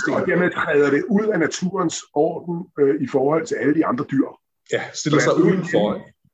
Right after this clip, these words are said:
Speaker 2: Ja, mennesket er jo et pattedyr. Altså, vi kan lige så godt se det i øjnene. Tony, altså på det her tidspunkt i vores podcast.
Speaker 1: Jo,
Speaker 2: Altså,
Speaker 1: det
Speaker 2: vi er jo,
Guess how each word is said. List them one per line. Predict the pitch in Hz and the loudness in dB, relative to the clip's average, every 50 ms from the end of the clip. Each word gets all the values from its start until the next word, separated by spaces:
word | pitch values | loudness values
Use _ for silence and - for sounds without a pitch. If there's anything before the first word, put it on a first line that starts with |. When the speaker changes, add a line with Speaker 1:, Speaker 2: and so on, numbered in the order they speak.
| - - | -8 -8
Speaker 2:
Ja, | - - - - _ - | -8 -8 -10 -16 _ -2
mennesket | 151 165 208 202 - 185 - 139 | 0 0 0 0 -2 -4 -4 -2
er | |
jo | 143 208 240 | -2 0 0
et | 226 - | -2 -2
pattedyr. | - - 185 156 - - 78 73 - _ _ _ _ _ _ - | -2 -4 -4 -6 -8 -10 -12 -14 -16 _ _ _ _ _ _ -16
Altså, | 104 113 | -8 -8
vi | 127 | -8
kan | 131 147 | -6 -6
lige | 175 185 | -6 -4
så | |
godt | 185 - - | -4 -4 -2
se | 170 | -2
det | 151 139 | -2 -2
i | |
øjnene. | 127 110 107 120 139 156 156 156 156 - _ _ _ _ _ _ _ - | -2 -2 -2 -2 0 0 -2 -2 -4 -8 _ _ _ _ _ _ _ -6
Tony, | 113 107 101 104 104 - - _ _ - | -6 -4 -4 -4 -8 -10 -14 _ _ -12
altså | 98 92 90 | -8 -8 -6
på | - 107 | -4 -2
det | 110 | 0
her | 120 117 | 0 0
tidspunkt | - - 127 117 - 139 123 110 - - | 0 -2 -6 -2 0 0 -2 0 -2 -4
i | |
vores | 95 90 90 - - | -6 -6 -6 -4 -4
podcast. | 117 - - 123 123 113 110 - - _ - - - - - | -6 -4 -2 -4 -4 -4 -6 -12 -16 _ -18 -18 -16 -12 -4
Speaker 1:
Jo, | 127 120 | 0 0
Speaker 2:
Altså, | 113 - - - | 0 0 0 -2
Speaker 1:
det | - 143 - 131 147 | -4 -4 0 2 2
Speaker 2:
vi | 160 - 131 | 4 4 4
er | 156 202 | 4 4
jo, | 226 | 4